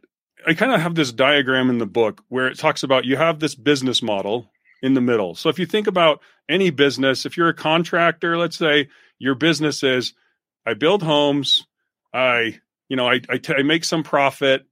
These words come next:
off that. I spend my time and my skills to do that. That's my business model. And, or maybe I do remodels, right? So that's, that's how you're gonna make money.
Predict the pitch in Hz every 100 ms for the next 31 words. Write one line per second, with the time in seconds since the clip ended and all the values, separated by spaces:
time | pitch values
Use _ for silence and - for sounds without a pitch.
0 | - 127 135 - 123 123 123 117 113 113
1 | 151 147 135 - 143 135 135 131 127 -
2 | 127 120 113 - 110 113 101 92 139 143
3 | - 143 123 131 123 107 110 90 90 _
4 | - _ _ _ - 127 139 147 170 165
5 | 160 143 151 139 135 127 110 90 - -
6 | _ _ - 135 135 - 165 214 - -
7 | 151 147 - 160 175 170 160 160 147 139
8 | - 127 113 92